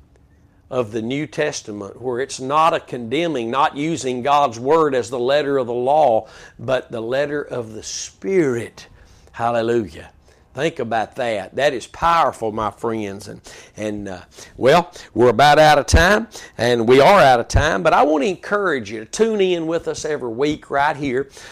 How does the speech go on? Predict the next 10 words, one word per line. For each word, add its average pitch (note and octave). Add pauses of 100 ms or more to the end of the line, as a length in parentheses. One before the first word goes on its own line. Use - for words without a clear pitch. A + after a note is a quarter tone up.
(100)
Uh, B2+
sometime E3
by D3+
lunch D#3+
on C3+
Mondays, C#3 (160)
uh, C3 (320)
I've B2 (160)
added D3
another D#3